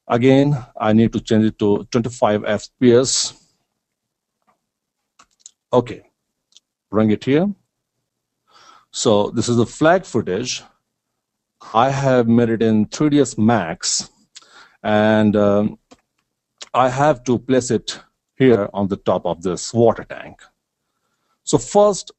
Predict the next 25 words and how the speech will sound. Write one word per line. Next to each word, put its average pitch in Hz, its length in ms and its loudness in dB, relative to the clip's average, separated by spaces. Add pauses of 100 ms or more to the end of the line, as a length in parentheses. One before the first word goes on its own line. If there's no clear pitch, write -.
(140)
we 127 160 4
need 160 400 4
to 135 300 4
track 143 480 0
this 113 380 -4
water 139 440 0
tank 95 260 -4
footage. - 560 -16 (880)
Uh, 87 360 0 (500)
make 87 160 -8
it 85 80 -10
off 113 180 -4
for 98 240 -6
a - 20 -8
while. 143 300 0 (880)
Select 117 340 0
the 101 80 -2
water 123 280 2
tank 170 240 0
footage, 180 440 -2 (720)
and 107 500 2 (1500)
here 139 500 4
we 135 320 0
have 117 520 0
tracker. 107 460 0